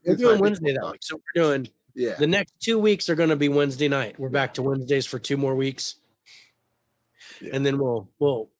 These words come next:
Speaker 1: we'll play around with that from there. But yeah, 'cause I've got a stream on the eleventh.
Speaker 2: Yeah, that's right.
Speaker 1: And
Speaker 2: That's
Speaker 1: then
Speaker 2: right. We
Speaker 1: I've
Speaker 2: did
Speaker 1: got
Speaker 2: talk about this.
Speaker 1: Yeah,
Speaker 2: Happens
Speaker 1: yeah.
Speaker 2: when you get old. You lose track of time, dates.
Speaker 1: Yeah, we do.
Speaker 2: your
Speaker 1: It's like, "What was
Speaker 2: kids.
Speaker 1: our, what was our name again?"
Speaker 2: Mm-hmm.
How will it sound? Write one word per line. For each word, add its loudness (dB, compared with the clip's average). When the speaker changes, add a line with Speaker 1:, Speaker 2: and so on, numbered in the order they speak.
Speaker 1:
we'll -10
play 4
around 0
with -6
that -4
from -8
there. -4
But 0
yeah, 0
'cause -4
I've 2
got 4
a 0
stream 0
on -2
the -4
eleventh. -4
Speaker 2:
Yeah, 4
that's -4
right. 0
Speaker 1:
And -4
Speaker 2:
That's 2
Speaker 1:
then 0
Speaker 2:
right. 0
We 2
Speaker 1:
I've -2
Speaker 2:
did 6
Speaker 1:
got -2
Speaker 2:
talk -6
about -14
this. -20
Speaker 1:
Yeah, 0
Speaker 2:
Happens 0
Speaker 1:
yeah. -8
Speaker 2:
when 2
you -10
get 2
old. -4
You -8
lose -6
track -6
of -20
time, -4
dates. -8
Speaker 1:
Yeah, 0
we 2
do. -2
Speaker 2:
your -6
Speaker 1:
It's 0
like, 4
"What 6
was 0
Speaker 2:
kids. 0
Speaker 1:
our, -14
what 4
was 2
our 4
name 4
again?" 0
Speaker 2:
Mm-hmm. 2